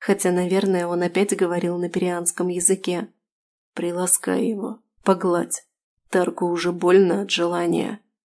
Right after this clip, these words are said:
хрипло сказал Сет, скользя своим немного влажным членом между моих ног. Моя ладонь смело легла на красивый ровный ствол, легонько сжимая и двигая нежную бархатистую кожу.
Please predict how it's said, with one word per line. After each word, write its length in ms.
хрипло 440
сказал 480
Сет, 340
скользя 480
своим 420
немного 420
влажным 500
членом 500
между 320
моих 360
ног. 300
Моя 320
ладонь 460
смело 480
легла 340
на 140
красивый 600
ровный 340
ствол, 420
легонько 540
сжимая 680
и 80
двигая 500
нежную 500
бархатистую 760
кожу. 460